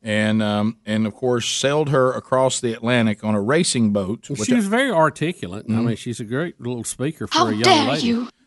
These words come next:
Speaker 1: I'm not sure that, uh, that the racing boat was as green as it was, uh, presented, but maybe it was.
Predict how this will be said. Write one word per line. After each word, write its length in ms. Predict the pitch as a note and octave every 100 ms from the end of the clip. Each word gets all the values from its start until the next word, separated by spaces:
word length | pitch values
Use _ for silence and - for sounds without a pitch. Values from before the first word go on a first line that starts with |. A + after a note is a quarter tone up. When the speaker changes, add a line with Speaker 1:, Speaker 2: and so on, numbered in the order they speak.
| -
Speaker 1:
I'm 160 | C3+
not 220 | D3+ D#3+
sure 540 | - - D#3 D#3+ A3+ A3 _
that, 360 | A2+ A2+ A2 -
uh, 240 | A2+ A2
that 240 | A2 G#2+ -
the 120 | G#2+
racing 420 | A#2 A#2 - A2
boat 240 | A2 A2
was 340 | A2 G#2 F#2+ -
as 160 | A2 G2
green 380 | A2 A#2+ A#2+
as 260 | G#2+ G#2+ -
it 160 | G#2+ G2+
was, 320 | G2+ F#2+ -
uh, 280 | G2+ F#2+ F#2+
presented, 360 | A2+ G#2+ C3+ G3
but 100 | D#3
maybe 200 | D3 D3
it 120 | B2+
was. 240 | E2 -